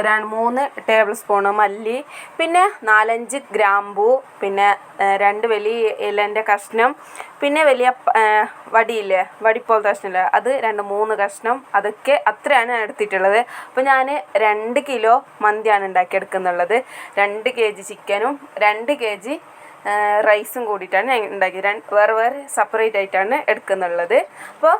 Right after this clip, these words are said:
ഈ രണ്ട്, ഈ രണ്ട് വെച്ചാകുമ്പോൾ ഇപ്പോൾ നാല് കെ ജി ആയില്ലേ, രണ്ട് കിലോ ചിക്കനും രണ്ട്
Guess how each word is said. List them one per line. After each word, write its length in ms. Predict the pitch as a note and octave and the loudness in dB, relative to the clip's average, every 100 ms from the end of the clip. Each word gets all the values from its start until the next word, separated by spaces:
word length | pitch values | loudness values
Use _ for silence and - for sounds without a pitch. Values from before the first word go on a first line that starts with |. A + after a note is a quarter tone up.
| - - A3 | -2 -12 -6
ഈ 20 | A#3+ | -2
രണ്ട്, 160 | C4 C#4+ C#4 | 0 -2 0
ഈ 20 | |
രണ്ട് 160 | C4 B3+ | 0 2
വെച്ചാകുമ്പോൾ 300 | C4 D4 D4+ | 0 0 -2
ഇപ്പോൾ 140 | F4 C#4 | -2 2
നാല് 280 | A3 A3 B3+ | 4 4 2
കെ 80 | B3 A3 | -4 0
ജി 60 | G#3+ | 0
ആയില്ലേ, 200 | G3+ F3+ F#3 | 0 -2 -4
രണ്ട് 180 | G3+ A3+ - - | -4 -8 -12 -4
കിലോ 160 | A3+ A3+ | -2 -2
ചിക്കനും 400 | A3+ - A3+ C4 D4+ - | -6 -4 -2 -2 -4 -2
രണ്ട് 180 | G#3+ | -2